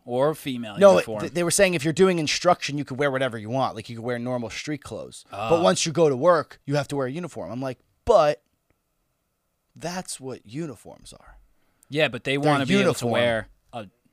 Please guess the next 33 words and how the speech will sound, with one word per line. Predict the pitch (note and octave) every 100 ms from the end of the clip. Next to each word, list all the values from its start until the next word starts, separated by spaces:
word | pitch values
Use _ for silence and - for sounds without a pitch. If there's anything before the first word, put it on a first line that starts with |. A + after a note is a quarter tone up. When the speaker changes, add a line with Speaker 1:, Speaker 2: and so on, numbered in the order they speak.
| -
Speaker 1:
they | A#2+
wanna | B2+ B2
be | B2
able | A#2+
to | A#2
wear | A2+
a | F#2
tie | - C3+ C3 C3
and | B2
a |
skirt. | G#2+ - G2+ F2 _ - _ -
Speaker 2:
Right. | F3+ G#3+ G#2+ - _ _ _ _ _ _ _ _
Speaker 1:
Do | C#3
Speaker 2:
I | C#3+
guess. | E3+ B3 D#3
Speaker 1:
I | D3
care? | - D3 D3 F3 F3+ _ _
Fucking | - D3 C3 C#3 A#2
no. | G#2+ G2+ F2 -
Speaker 2:
Yeah, | C#3 A3 G#3 C3
I |
don't | F#3+ G3
care | G3 F#3+
either. | D#3+ E3+ A3 A3 C3+
But | D#3 E3+ - _ _ A2
is | - E3+ E3+
it, | - -
like, | D3 C#3+ - _ _
is | D#3+ C3+
it | D3
a | A#2+
news | A2 D3 G#3 G#3
headline? | G#3 G#3 G#3 A3+ A3+